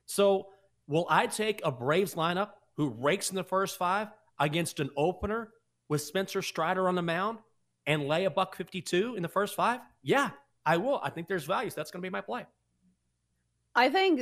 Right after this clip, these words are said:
Speaker 2: that is the play that all the trends are pointing to, because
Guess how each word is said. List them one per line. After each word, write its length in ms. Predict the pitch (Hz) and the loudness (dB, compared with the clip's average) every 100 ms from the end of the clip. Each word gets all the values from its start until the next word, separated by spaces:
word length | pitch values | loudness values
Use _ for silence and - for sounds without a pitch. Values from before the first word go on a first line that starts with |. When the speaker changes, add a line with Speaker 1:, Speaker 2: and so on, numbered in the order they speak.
| - 196 | -2 2
Speaker 2:
that 240 | 226 240 | 4 6
is 320 | 220 220 196 | 4 0 -2
the 80 | 190 | -6
play 340 | - 240 220 | 0 4 4
that 120 | 233 214 | 4 2
all 120 | 196 | 2
the 120 | 185 | 0
trends 280 | - 180 175 | -4 -4 -2
are 60 | |
pointing 380 | 147 - 139 131 | -6 -6 -6 -6
to, 280 | - - - - | -8 -10 -8 -4
because 540 | 202 254 202 185 175 | -2 2 4 4 0